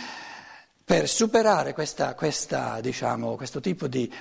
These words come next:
pesante unilateralità di stampo maschile. Tocca alle donne dirlo.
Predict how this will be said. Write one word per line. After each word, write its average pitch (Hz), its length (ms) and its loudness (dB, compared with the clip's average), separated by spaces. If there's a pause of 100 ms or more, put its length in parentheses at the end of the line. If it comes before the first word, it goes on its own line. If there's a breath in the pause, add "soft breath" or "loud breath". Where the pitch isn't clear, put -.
pesante 151 840 6
unilateralità 147 1120 4
di 143 100 0
stampo 127 380 -4
maschile. 107 520 -8 (380)
Tocca 180 240 4
alle 123 140 4
donne 240 280 8
dirlo. 165 500 2